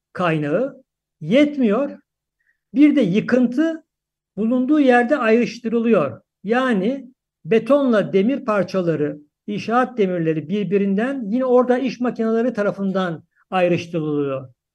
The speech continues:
Bu işlem de yine ıslak çalışma olarak yapılmıyor. Bu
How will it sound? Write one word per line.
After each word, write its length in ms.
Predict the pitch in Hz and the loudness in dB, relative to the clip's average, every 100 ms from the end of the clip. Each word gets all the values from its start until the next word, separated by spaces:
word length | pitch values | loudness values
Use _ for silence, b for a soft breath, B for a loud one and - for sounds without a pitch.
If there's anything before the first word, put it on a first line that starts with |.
| _ _ _ | _ _ _
Bu 200 | 226 302 | -2 2
işlem 440 | 302 - 277 294 254 | 2 2 0 2 2
de 40 | |
yine 520 | 226 220 208 202 202 - _ | 0 0 0 -2 -4 -18 _
ıslak 380 | 240 - 233 226 | -10 -2 -2 -2
çalışma 360 | 226 214 - 226 | -2 -4 -2 -4
olarak 340 | 196 196 170 | 0 0 0
yapılmıyor. 640 | 175 175 196 170 143 131 113 _ _ _ _ _ _ _ _ | -2 0 0 0 -4 -6 -12 _ _ _ _ _ _ _ _
Bu 180 | 185 294 | -2 0